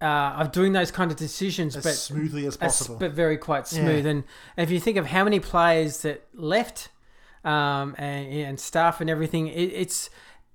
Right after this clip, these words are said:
Speaker 1: it's been kept up to control quite well as far
Speaker 2: Yeah.
Speaker 1: as emotion and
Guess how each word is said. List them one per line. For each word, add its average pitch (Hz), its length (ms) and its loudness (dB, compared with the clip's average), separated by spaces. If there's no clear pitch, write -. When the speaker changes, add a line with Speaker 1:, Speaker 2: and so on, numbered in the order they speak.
Speaker 1:
it's 202 240 -6
been 190 200 2
kept 214 300 2
up 185 140 4
to 165 100 -2
control 165 540 2
quite 151 400 -2
well 185 400 0
as 156 100 -14
far 269 140 2
Speaker 2:
Yeah. - 80 6
Speaker 1:
as 143 100 -2
emotion 156 640 0
and 139 440 -6